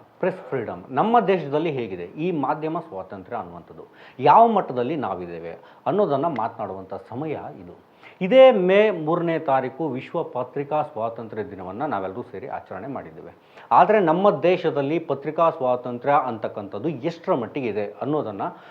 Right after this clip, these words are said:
ನಾವೆಲ್ಲ ತಿಳ್ಕೊಳ್ಳುವಂಥ ಅವಶ್ಯಕತೆ ತುಂಬಾನೇ ಇದೆ. ಮಾಧ್ಯಮ ಸ್ವಾತಂತ್ರ್ಯ ಅನ್ನೋದ್ರ ಬದಲಾಗಿ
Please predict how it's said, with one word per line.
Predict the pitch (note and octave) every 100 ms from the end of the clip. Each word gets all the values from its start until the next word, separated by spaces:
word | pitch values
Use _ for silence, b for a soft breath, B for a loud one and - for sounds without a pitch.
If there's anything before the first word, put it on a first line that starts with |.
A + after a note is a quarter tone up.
| B A#2
ನಾವೆಲ್ಲ | A2 A#2+
ತಿಳ್ಕೊಳ್ಳುವಂಥ | C#3+ - F3+ G3+ D#3 G#2+ G2+ D#3
ಅವಶ್ಯಕತೆ | D#3 F#2 C3+ C3+ G#2 D3
ತುಂಬಾನೇ | D3 D#3 D3+ A#2 C#3
ಇದೆ. | B2 - - b b b b
ಮಾಧ್ಯಮ | B2 C#3 F#3+ G#3 A3
ಸ್ವಾತಂತ್ರ್ಯ | G#3 E3 D#3 D#3+ D#3 D#3 E3 D#3+
ಅನ್ನೋದ್ರ | C#3+ C#3 B2+ A#2+
ಬದಲಾಗಿ | B2 C3 D3 A2 B2+ G3